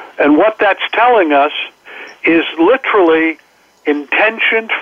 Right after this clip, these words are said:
focused awareness changes the nature of reality. So if you think you're powerless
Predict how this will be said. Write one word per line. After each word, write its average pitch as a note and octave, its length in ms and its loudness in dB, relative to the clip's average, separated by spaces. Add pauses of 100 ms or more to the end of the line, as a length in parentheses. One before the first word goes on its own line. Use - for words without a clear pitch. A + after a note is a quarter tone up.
focused F3 520 0
awareness D3+ 600 0 (280)
changes D#3+ 640 0
the C#3+ 100 2
nature C#3 560 0 (300)
of B2+ 240 0
reality. B2 680 0 (1080)
So D#3 180 2
if D3 160 2
you A3+ 240 -2
think G3+ 320 0
you're F#3 140 2
powerless E3 680 2